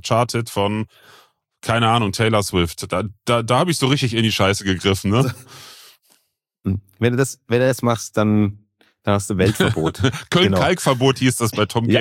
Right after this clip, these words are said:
Speaker 1: Gerhardt. <laughs>
Speaker 2: Köln-Kalkver-, ja, Köln-Kalkverbot und dann aber bei dem zweiten Film war's dann
Speaker 1: Genau.
Speaker 2: ein Weltverbot.
Speaker 1: <laughs>
Speaker 2: Äh, ja. Nee, also, wenn, wenn du das gema-, machst, was du da grad geschildert hast, hast du
Speaker 1: Also
Speaker 2: echt
Speaker 1: und
Speaker 2: ein Problem.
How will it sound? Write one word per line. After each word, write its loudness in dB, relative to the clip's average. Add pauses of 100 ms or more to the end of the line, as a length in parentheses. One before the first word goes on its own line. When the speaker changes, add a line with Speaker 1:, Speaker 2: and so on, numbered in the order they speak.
Speaker 1:
Gerhardt. -4
<laughs> -2
Speaker 2:
Köln-Kalkver-, 0 (1040)
ja, 0
Köln-Kalkverbot 0
und 0
dann 2
aber 2 (460)
bei 0
dem 2
zweiten -2
Film 2
war's 0
dann 2
Speaker 1:
Genau. 2
Speaker 2:
ein 2
Weltverbot. 0 (200)
Speaker 1:
<laughs> -10 (760)
Speaker 2:
Äh, -2 (360)
ja. -6 (220)
Nee, 2
also, 2 (340)
wenn, 0 (120)
wenn 0
du 2
das -2
gema-, 0
machst, -4
was -2
du 0
da 4
grad 0
geschildert 0
hast, -4
hast 2
du 2
Speaker 1:
Also 4
Speaker 2:
echt 2
Speaker 1:
und -
Speaker 2:
ein 4
Problem. 4